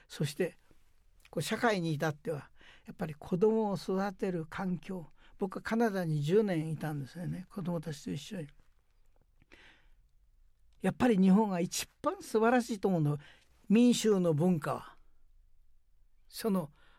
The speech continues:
もう、例えようもなくそれを感じました。だけれど、一つだけ、子供を育てる環境、カナダはね、決して映画館に入るのに、簡単に入れないんで、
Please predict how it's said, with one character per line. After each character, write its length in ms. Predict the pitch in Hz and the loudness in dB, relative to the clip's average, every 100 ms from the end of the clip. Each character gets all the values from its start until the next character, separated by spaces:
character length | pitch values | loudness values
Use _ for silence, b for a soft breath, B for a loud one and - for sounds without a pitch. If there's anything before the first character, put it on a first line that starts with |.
| b | b
も 280 | 185 170 151 | -4 -2 -4
う、 40 | - 233 262 | -2 2 4
例 120 | 262 | 6
え 0 | |
よ 140 | 254 226 | 6 4
う 20 | |
も 140 | 196 | 2
な 160 | 185 160 | -4 -6
く 60 | |
そ 120 | - 196 | -2 0
れ 100 | 175 | 2
を 200 | - - - - - | 2 -4 -20 -20 -14
感 180 | - 185 | -2 0
じ 100 | 156 | 0
ま 120 | 147 | -2
し 100 | 143 | -4
た。 80 | - b b b b b - | -18 b b b b b -8
だ 120 | 190 | 0
け 100 | 214 | 0
れ 60 | |
ど、 160 | 180 156 - | 0 -4 -10
一 260 | - - 254 | -2 0 0
つ 80 | - | 0
だ 100 | 202 | -6
け、 220 | 151 143 - - b b - | -6 -18 -20 -20 b b -20
子 160 | - 214 | -4 2
供 300 | 247 240 226 | 4 4 4
を 60 | 190 | 0
育 300 | - 208 196 | 2 0 0
て 120 | 202 | -2
る 80 | 185 | -2
環 260 | - 185 | -2 -6
境、 240 | 180 185 185 - | -6 -12 -14 -6
カ 120 | - | 2
ナ 160 | 226 208 | 2 2
ダ 120 | 147 | -4
は 160 | 147 | -6
ね、 220 | 151 190 _ _ _ _ _ _ _ _ _ _ | -10 -12 _ _ _ _ _ _ _ _ _ _
決 200 | 208 185 | -2 -2
し 60 | |
て 240 | - 233 - _ - - _ _ _ _ _ - | 0 0 0 _ -20 -20 _ _ _ _ _ -4
映 160 | 185 202 | 2 2
画 100 | 190 | 0
館 160 | 185 | -4
に 100 | 180 | -4
入 280 | 156 151 175 | -4 -4 -4
る 100 | 160 | -4
の 120 | 170 | -6
に、 180 | 147 127 _ _ _ _ | -8 -10 _ _ _ _
簡 200 | - 220 | -4 -2
単 140 | 214 | -2
に 60 | 185 | -2
入 220 | 151 190 | -2 -2
れ 60 | 196 | -4
な 100 | 165 | -6
い 80 | |
ん 100 | 143 | -8
で、 140 | 135 | -10